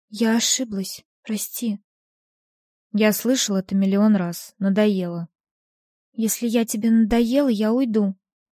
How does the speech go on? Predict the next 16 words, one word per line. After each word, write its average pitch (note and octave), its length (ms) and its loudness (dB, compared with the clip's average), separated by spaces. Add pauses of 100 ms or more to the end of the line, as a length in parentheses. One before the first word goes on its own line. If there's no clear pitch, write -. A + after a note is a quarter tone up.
(500)
«Тебе G3 260 -4
так G3 220 -4
легко G3 380 -2
уйти?» A3 500 -2 (640)
«Нет, B3+ 400 6
Сэм, A3 320 2
нелегко, A#3+ 500 2
мне A3+ 220 6
сложно. G#3+ 600 2 (840)
В - 120 -20
каждую C4 400 0
ссору B3 380 0
с - 120 -6
тобой B3 400 0
я A#3 120 -2
переживаю, A#3 800 -2